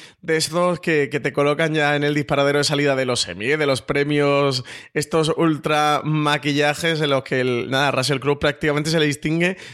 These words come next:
por la pupila de los ojos. No hay que, casi muchos más elementos reconocibles de Russell Crowe,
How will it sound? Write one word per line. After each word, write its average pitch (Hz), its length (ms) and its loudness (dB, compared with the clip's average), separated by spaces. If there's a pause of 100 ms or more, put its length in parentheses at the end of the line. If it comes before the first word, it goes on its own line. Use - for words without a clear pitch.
(120)
por 156 200 0
la 143 440 2
pupila 170 480 2
de 170 100 4
los 156 180 2
ojos. 131 360 0
No 151 120 2
hay 160 120 2
que, 156 220 -2
casi 147 260 0
muchos 147 300 -2
más 151 160 0
elementos 143 400 -2
reconocibles 135 540 0
de 131 80 2
Russell 123 340 -2
Crowe, 123 300 0